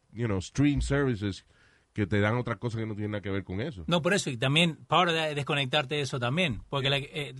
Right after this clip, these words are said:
Speaker 2: the way we do it at home, nosotros ponemos la noticia por la mañana, pero llega un momento que tenés que apagarla. No puedes dejar la, <laughs> la noticia prendida todo el día.
Speaker 1: Yeah. <laughs> Yeah.
Speaker 2: Exacto. Porque cansa, after a while.
Speaker 1: Claro. Eh, yo creo que, eh,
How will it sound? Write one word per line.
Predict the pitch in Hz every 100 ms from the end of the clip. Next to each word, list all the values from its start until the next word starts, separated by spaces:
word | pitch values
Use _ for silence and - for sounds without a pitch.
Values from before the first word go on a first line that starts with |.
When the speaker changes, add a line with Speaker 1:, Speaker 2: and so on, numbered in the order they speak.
| 135
Speaker 2:
the |
way | 147 180
we | 190
do | 180
it | 175
at | 156
home, | 175 202
nosotros | 156 156 160
ponemos | 147 156 170 165
la | 160
noticia | 156 160 143 139
por | 135
la | 139
mañana, | 175 147 113 - _ _ _
pero | - 127
llega | 127 160 175
un |
momento | 170 175 196 170
que | 127
tenés | 120 131 135
que | 139 - -
apagarla. | 104 113 110 180 160 117 90
No | 120 120
puedes | 165
dejar | 185 - 135
la, | 135
<laughs> | 139
la | 156
noticia | 139 127 139 151
prendida | 135 131 135
todo | 120 131
el | 127
día. | 123 104 -
Speaker 1:
Yeah. | 123 120 - - _ _ - _ _ -
<laughs> | - - 214
Yeah. | 247 233 - - -
Speaker 2:
Exacto. | 135 131 123 117 - - _ - -
Porque | 170 175 196
cansa, | - 240 269 135 82 _ _
after | 131 - 135
a |
while. | 120 104 90
Speaker 1:
Claro. | 123 131 95 73 - _ _
Eh, | 110 123 123 120 160 151
yo | 131 151
creo | 175 185
que, | 165 160 120
eh, | 117